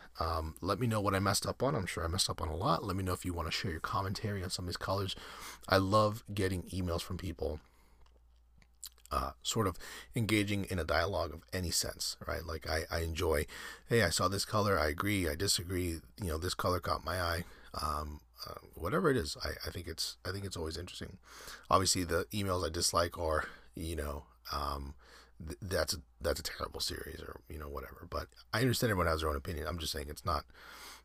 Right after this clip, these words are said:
you know, you know, everyone has their own, their own flavor. You know, I can't, uh, please everyone. So, um, going off on a tangent here.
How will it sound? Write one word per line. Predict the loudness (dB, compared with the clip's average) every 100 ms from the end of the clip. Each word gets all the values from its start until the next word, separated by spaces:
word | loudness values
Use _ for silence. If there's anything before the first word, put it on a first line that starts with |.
| -10
you | -8
know, | -10 -12 -20 -20 -20 -20 -20 -20 -20 -20 _ _ _ -12
you | -10
know, | -6 2
everyone | 4 6 4
has | 4 4
their | 2
own, | 0 0 -8 -6
their | -4
own | -2
flavor. | -2 -4 -4 -6 -14 -12
You | -10
know, | -10 -10
I |
can't, | -10 -10 -12 -8
uh, | -6 -8 -14 -16 -14 -12 -14 -14 -18 -20 -12 4
please | 6 8
everyone. | 6 4 0 0 -4 -8 -14 -16 -6
So, | -2 -2 -4 -12 -10
um, | -6 -6 -8 -10
going | -4 -2
off | -2 -4
on | -4
a |
tangent | -6 -6 -6 -8
here. | -12